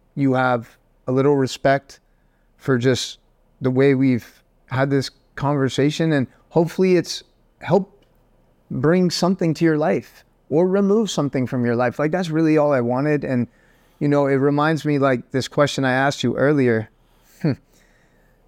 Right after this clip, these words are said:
I, I asked my dad, there's these conversation cards, and, um, I was just handing them.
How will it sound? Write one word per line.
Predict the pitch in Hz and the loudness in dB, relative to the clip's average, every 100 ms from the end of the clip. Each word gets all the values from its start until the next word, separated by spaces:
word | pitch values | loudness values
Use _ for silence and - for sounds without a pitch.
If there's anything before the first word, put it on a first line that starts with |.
| _ _ _ - | _ _ _ -4
I, | 117 120 120 | 2 2 2
I | - 123 | 0 0
asked | 135 143 151 | 0 0 0
my | 127 | -2
dad, | 113 135 139 127 | 2 0 2 0
there's | 120 110 | -2 -2
these | 117 - - _ | -4 -6 -16 _
conversation | - 135 127 120 143 139 131 117 | -4 0 0 0 0 0 -2 -2
cards, | 117 107 101 120 | 0 0 -2 -4
and, | 113 | -2
um, | 110 107 107 104 98 - _ _ _ _ _ _ - | -2 0 -2 -2 -6 -10 _ _ _ _ _ _ -4
I | 117 | -2
was | 120 | 0
just | 131 - | -2 -4
handing | 139 143 131 | -2 -2 0
them. | 123 107 | -2 -4